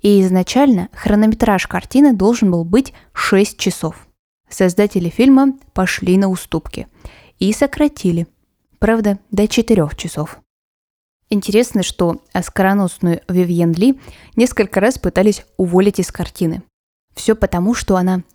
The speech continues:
британская актриса, и акцент создателей не устраивал. Риск, конечно, был оправдан. Возможно, именно Вивьен принесла картине такой успех.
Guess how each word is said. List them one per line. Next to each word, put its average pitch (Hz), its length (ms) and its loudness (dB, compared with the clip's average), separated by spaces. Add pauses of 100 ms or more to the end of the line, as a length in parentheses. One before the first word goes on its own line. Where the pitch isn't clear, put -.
британская 190 800 -2
актриса, - 560 -8 (540)
и 269 240 2
акцент 262 560 2
создателей 170 680 -2 (100)
не 240 180 4
устраивал. 165 640 -2 (680)
Риск, 262 320 0
конечно, 185 600 0 (160)
был 202 240 2
оправдан. 160 580 -4 (580)
Возможно, 185 720 2 (280)
именно 214 360 4
Вивьен 175 640 2
принесла 185 520 -2
картине 185 640 -2 (140)
такой 165 380 -2
успех. - 460 -6